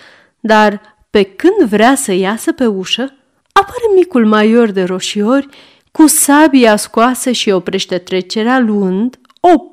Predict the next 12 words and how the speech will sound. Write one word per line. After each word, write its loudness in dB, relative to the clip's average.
poză 0
foarte -4
marțială. -6
Mama 2
ia 4
pe 2
maiorul 0
în -4
brațe -4
și -4
îl -2
sărută. -6